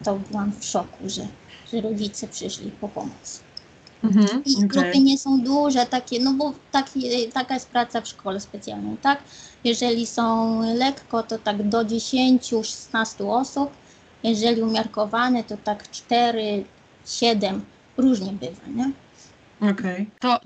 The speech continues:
Speaker 2: to opowiedz mi, to opowiedz mi, em,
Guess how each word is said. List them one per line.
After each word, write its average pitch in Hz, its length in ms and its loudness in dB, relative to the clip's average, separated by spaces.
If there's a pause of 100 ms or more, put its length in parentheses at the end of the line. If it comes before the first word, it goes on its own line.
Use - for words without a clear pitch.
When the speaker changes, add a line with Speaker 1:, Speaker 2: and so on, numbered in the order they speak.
Speaker 2:
to 269 140 0
opowiedz 339 440 4
mi, 262 280 2
to 262 120 -4
opowiedz 269 400 -2
mi, 247 400 4
em, 214 640 2